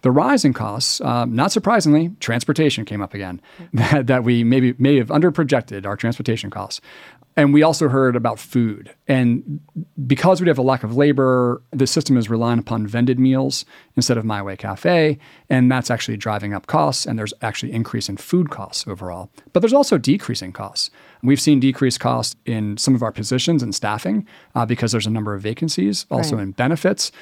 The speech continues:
Speaker 1: and as well as facilities usage. Um, because we were out of school for a period of time, there was really decreased cost in those building usage. The big, you know, the big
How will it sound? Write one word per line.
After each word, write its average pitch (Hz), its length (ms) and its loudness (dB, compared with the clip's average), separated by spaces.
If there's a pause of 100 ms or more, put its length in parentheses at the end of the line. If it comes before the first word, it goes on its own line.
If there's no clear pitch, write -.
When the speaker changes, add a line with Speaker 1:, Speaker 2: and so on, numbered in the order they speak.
(240)
Speaker 1:
and 143 140 4
as 135 160 2
well 170 140 4
as - 100 0
facilities 135 520 -2
usage. 101 520 -8
Um, 107 240 -4
because 117 600 -4 (120)
we 117 180 -2
were 113 80 -2
out 107 120 -4
of 104 60 -8
school 120 300 -4
for - 180 -4
a 113 60 -2
period 107 220 -4
of - 80 -12
time, 120 340 0 (380)
there 120 100 0
was 117 160 0
really 113 140 0
decreased 110 500 -8
cost 104 380 -8
in 98 80 -8
those 98 160 -8
building 107 380 -4
usage. 98 460 -12 (560)
The 233 140 2
big, 220 560 0
you 185 60 2
know, 156 100 4
the 135 100 2
big 185 480 0